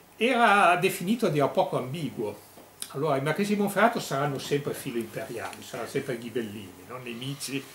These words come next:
del papato. Ecco, Bonifacio, eh, rinnega questa tradizione e si allea un po' col Papa, un po' con l'imperatore, a seconda delle situazioni, per cercare di sopravvivere, perché appunto siamo in un momento di grande difficoltà.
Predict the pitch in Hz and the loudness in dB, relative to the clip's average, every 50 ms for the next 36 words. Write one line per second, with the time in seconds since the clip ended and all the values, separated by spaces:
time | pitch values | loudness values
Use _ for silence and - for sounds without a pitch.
0 | - - - - - 151 139 135 135 139 - - - 107 95 98 98 - - 123 | -20 -20 -16 -8 -2 -2 -2 0 0 -2 -4 -4 -4 -6 -6 -8 -8 -8 -10 -10
1 | 127 - - - - - - - - - - - 220 - - - 139 131 147 196 | -10 -12 -18 -20 -20 -20 -20 -20 -20 -16 -2 0 2 2 2 0 -4 0 4 4
2 | 254 277 269 - - 247 269 277 285 - - 294 269 247 - 170 151 143 139 135 | 4 4 4 4 4 4 4 4 2 0 0 2 2 2 2 2 2 4 4 4
3 | 139 135 135 139 131 - - 175 180 175 180 190 214 233 214 160 156 151 143 - | 4 4 4 2 0 0 0 0 0 2 6 8 10 10 10 8 8 4 4 4
4 | 180 190 - - 170 156 - 170 170 170 208 214 - - - 202 196 208 220 214 | 4 2 2 0 -2 0 2 4 4 4 2 0 -2 0 2 4 4 6 6 6
5 | 185 - - 170 170 170 170 165 147 131 131 139 - 202 196 196 190 170 151 - | 4 2 2 2 2 2 4 4 2 2 2 0 0 0 0 2 0 -2 0 2
6 | 165 156 156 156 139 117 110 135 113 - 139 123 117 113 - 123 107 104 104 104 | 2 2 2 2 0 -4 -4 -6 -6 -4 -4 -4 -4 -6 -6 -8 -6 -6 -8 -8
7 | - 113 101 98 104 - - - - - - 151 143 - 175 - 147 143 123 127 | -8 -10 -10 -10 -12 -10 -8 -6 -6 -4 -2 -4 0 0 0 2 2 0 0 0
8 | 123 127 131 - 160 - 226 226 220 - 190 202 208 - - - - - - - | -2 -2 -4 -6 -4 -2 -2 -2 0 0 -2 -2 -2 -4 -6 -10 -16 -20 -20 -20
9 | - - - 226 254 247 - - - 208 208 202 - 196 208 247 233 160 139 - | -8 0 2 4 4 4 2 0 2 2 2 4 4 6 6 6 4 2 -2 -2
10 | - - 202 - - 226 208 - - 117 98 92 - 113 113 113 117 135 139 170 | -4 -4 -4 -4 -4 -4 -4 -4 -6 -10 -12 -12 -10 -10 -10 -8 -8 -6 -4 -4
11 | 180 175 - 165 160 151 156 - - 165 143 139 131 131 151 180 185 165 123 110 | -4 -4 -6 -8 -8 -8 -8 -6 -4 -4 -2 -2 -4 -6 -6 -6 -6 -6 -6 -8
12 | 110 104 - 143 139 151 139 131 117 113 113 113 113 113 110 110 - - 127 - | -8 -8 -6 -6 -4 -2 0 0 0 0 0 -2 -6 -6 -8 -8 -10 -12 -12 -12
13 | - 113 95 98 - - | -12 -12 -14 -14 -18 -20